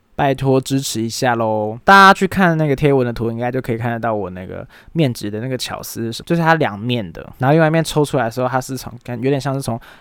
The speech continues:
哈啾的嘴巴里面抽出卫生纸的感觉，我觉得真的就是很可爱，好不好？就是希望大家可以来华山找我玩哦。宣传时间就到这里。今天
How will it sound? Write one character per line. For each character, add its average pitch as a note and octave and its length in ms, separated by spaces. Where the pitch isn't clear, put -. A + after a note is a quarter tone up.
哈 D#3+ 140
啾 C#3+ 120
的 B2 60
嘴 A2+ 180
巴 A#2 220
里 A2 60
面 A#2+ 160
抽 A#2+ 240
出 A#2 200
卫 A#2+ 100
生 A#2 160
纸 G2+ 120
的 F2+ 60
感 F2 200
觉， F2 100
我 G#2 180
觉 G#2+ 140
得 A2 100
真 B2 140
的 A#2+ 80
就 A#2+ 100
是 A#2 300
很 A#2 180
可 - 300
爱， G#2+ 200
好 A2+ 80
不 A#2+ 60
好？ A#2 240
就 E3 140
是 D3+ 140
希 D3+ 200
望 D#3+ 200
大 D3 200
家 C#3 300
可 C#3+ 160
以 C3+ 220
来 G#2+ 380
华 A2 320
山 B2+ 360
找 G#2+ 200
我 G#2+ 300
玩 F2 320
哦。 G2 540
宣 E3+ 180
传 C3+ 220
时 B2+ 140
间 C3 160
就 C3 80
到 B2+ 140
这 A#2 260
里。 C#2 200
今 F#3 160
天 F3 960